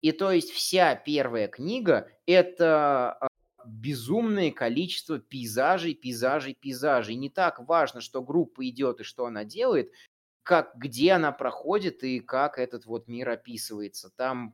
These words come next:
по минимуму лора, а, и по максимуму каких-то пейзажей, какого-то мира-, мироописания. Лор и история —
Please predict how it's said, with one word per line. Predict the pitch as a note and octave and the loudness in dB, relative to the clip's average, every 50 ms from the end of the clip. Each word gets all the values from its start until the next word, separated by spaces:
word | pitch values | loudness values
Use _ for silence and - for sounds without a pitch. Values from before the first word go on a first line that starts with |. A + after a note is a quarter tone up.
| _ - | _ -4
по | C#3 C#3+ C#3+ | -2 -2 -2
минимуму | C#3+ D3 D3+ D3 C#3 C3+ B2+ A#2+ A#2 A2 G#2+ G#2 G2 G2 G2+ | -2 -2 -2 -2 -2 -4 -4 -4 -4 -6 -6 -6 -6 -6 -4
лора, | G2+ A2 B2+ F3 - F#3 C#3 F#2 - _ _ _ _ _ _ _ _ _ _ _ _ - | -2 0 0 2 2 2 0 -2 -4 _ _ _ _ _ _ _ _ _ _ _ _ -2
а, | C3 C3 C3 B2+ B2+ B2 B2 B2 - D#3 | 0 2 2 2 2 0 0 -2 -4 -4
и | D#3+ F3 F3+ E3+ D3 | -2 2 2 2 2
по | - - D3+ C3 | 2 0 -2 0
максимуму | B2+ C3+ D#3 F#3+ F#3+ - - G3+ G3 F3+ F3 E3 D3 C3 | 2 2 2 0 0 -2 -4 -2 -2 0 0 0 -2 -2
каких-то | - C3+ A#2+ - - D3+ C#3 - _ C3 B2+ | -4 -4 -4 -4 -6 -8 -8 -6 _ -8 -8
пейзажей, | - - C3 A#2+ G#2+ G2+ - A#2+ C3+ F3 F#3+ E3+ E3+ D3 | -8 -8 -10 -10 -6 -2 0 2 2 2 2 0 -2 -2
какого-то | - A#2+ A#2 - - C3 D#3 D#3 C#3+ - - C3+ B2+ B2+ | -2 -6 -8 -4 -2 -2 -2 -2 -2 -4 -2 -2 -2 -2
мира-, | A#2+ A#2+ B2 C3 C3+ C#3 C#3 C3 B2 - | -2 -4 -4 -2 0 2 2 2 2 0
мироописания. | C3 B2 B2 C3 C#3 C#3 C3+ C3+ C3+ C3+ - C3 - - D3 C3+ A#2+ A2 G#2 G2+ G2+ G2 F#2+ - | -4 -8 -6 -4 0 0 0 0 0 -4 -8 -10 -6 -2 0 0 0 0 -2 -6 -8 -10 -10 -6
Лор | - A#2 A#2+ C3 D3 D#3+ D3+ C3+ | -4 -4 0 0 0 0 0 -2
и | C3+ A#2+ | -6 -8
история — | - - - E3 F#3 G#3+ G#3 G3+ F#3 C#3+ - | -12 -8 -6 -4 -4 -2 -2 0 0 0 0